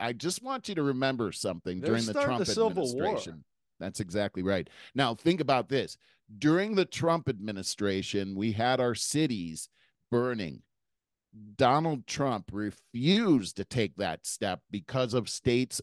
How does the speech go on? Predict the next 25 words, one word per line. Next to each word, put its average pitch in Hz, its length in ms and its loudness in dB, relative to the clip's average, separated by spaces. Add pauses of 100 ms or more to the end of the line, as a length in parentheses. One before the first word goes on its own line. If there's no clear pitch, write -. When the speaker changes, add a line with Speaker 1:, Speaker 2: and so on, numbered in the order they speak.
(120)
Speaker 1:
rights. 95 720 -4
Speaker 2:
Mm. 127 280 -8 (420)
Speaker 1:
The 107 120 -2
state, - 720 2
the 120 100 -2
governor 165 560 2
of 120 140 0
the 110 80 -6
state 156 680 2
is 117 220 -4
the 127 100 4
one 135 320 0
that 117 220 -4
calls 123 320 4
the 113 80 -2
National 104 540 -6
Guard. 80 480 -8 (360)
That's 135 300 0
how 139 240 6
it - 100 0
works. 98 500 -4 (460)
The 117 240 2
state 175 500 2
is 117 280 -2
responsible 87 760 -8